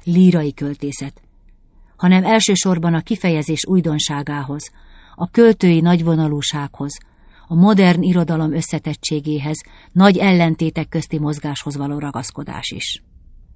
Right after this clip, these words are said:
Egyszerre ennyi napfény a háborúban, így szép, szolid tündöklet dombon és völgyön szétrezegve, így megátalkodott csend,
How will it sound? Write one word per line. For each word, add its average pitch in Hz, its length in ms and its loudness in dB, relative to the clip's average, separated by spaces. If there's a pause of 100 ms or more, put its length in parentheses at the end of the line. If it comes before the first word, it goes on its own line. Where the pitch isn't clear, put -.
(1400)
Egyszerre 185 400 -2
ennyi 233 340 2
napfény 175 460 0
a 147 40 -6
háborúban, 139 880 -10 (320)
így 233 200 -2
szép, - 580 -10 (420)
szolid 208 440 -2
tündöklet 147 540 -6
dombon 175 460 2
és 170 340 -6
völgyön 156 380 -2
szétrezegve, 135 880 -8 (680)
így 202 260 0
megátalkodott 160 1040 -4
csend, 151 480 -6